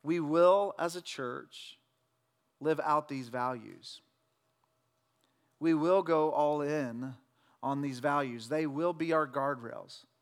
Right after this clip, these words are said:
They will steer our behavior as a church. They will guide us as a church. They will drive the things that we do. Maybe you noticed when you came in the room this morning that our core values wall was blank.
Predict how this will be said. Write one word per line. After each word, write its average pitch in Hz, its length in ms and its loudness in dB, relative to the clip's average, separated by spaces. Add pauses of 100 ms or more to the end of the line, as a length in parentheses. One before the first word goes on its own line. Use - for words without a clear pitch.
(1040)
They 160 140 2
will 180 240 4
steer 185 560 -2
our 160 140 2
behavior 165 580 -4
as 143 180 -4
a 139 60 -10
church. 170 420 -6
They 156 140 -4
will 151 200 -2
guide 147 420 0
us 156 400 -4
as 139 160 -6
a 131 60 -12
church. 160 400 -10
They 156 140 -4
will 156 180 -4
drive 151 580 0
the 156 100 -8
things 147 560 -10 (500)
that 131 140 -8
we 135 140 -6
do. 120 260 -6 (1500)
Maybe 220 240 8
you 196 260 -2
noticed 196 460 8
when 185 80 -4
you 180 120 -2
came 190 280 -2
in 185 100 2
the 170 80 0
room 185 280 2
this 170 200 -2
morning 170 300 0
that 165 120 6
our 160 120 4
core 180 260 0
values 170 540 4
wall 156 300 4
was 156 180 -2
blank. 135 440 -6